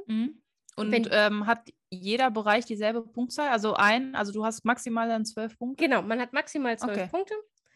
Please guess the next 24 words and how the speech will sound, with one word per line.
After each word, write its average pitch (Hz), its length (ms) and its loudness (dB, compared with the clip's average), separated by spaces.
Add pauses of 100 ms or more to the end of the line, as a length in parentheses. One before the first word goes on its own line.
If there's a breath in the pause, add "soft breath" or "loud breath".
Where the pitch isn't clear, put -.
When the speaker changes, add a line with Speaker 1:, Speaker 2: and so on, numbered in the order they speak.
(420 soft breath)
Speaker 1:
Mhm. 226 100 -16
Speaker 2:
Ähm, 247 500 0 (360)
und 262 180 4
dann, 262 260 2
äh, - 180 0
gibt 285 180 -6
es 269 100 -10
halt 247 140 -2
immer 254 120 0
einen 233 80 -2
Tagesscore, 202 920 -4
ne? 277 220 -2
Also 220 300 -4
wie 285 120 -4
viele 262 300 -4
Punkte 240 320 -4
davon 208 340 -4
habe 196 160 -6
ich 202 240 -10 (380)
auch 208 140 -8
heute 208 260 0
geschafft? - 500 -10 (460 soft breath)
Und 214 220 -4
das 208 200 -10